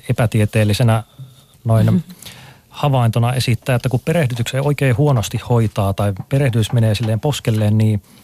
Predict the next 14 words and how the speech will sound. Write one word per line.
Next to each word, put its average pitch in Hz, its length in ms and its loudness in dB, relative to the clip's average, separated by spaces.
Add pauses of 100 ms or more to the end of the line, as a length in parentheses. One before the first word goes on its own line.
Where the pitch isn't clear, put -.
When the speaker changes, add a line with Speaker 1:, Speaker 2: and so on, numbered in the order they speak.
(260)
Speaker 1:
kahden 165 280 0
vuoden 107 260 2
kuluttua 104 440 0
sitä 110 240 0
ei 107 120 2
enää 107 240 2
kuule 104 420 -2
työntekijältä. 101 680 -2 (640)
Mutta 131 200 -2
siihen 117 340 2
asti 107 260 -2
niin 104 240 2
siitä 110 220 -2
kyllä 107 200 0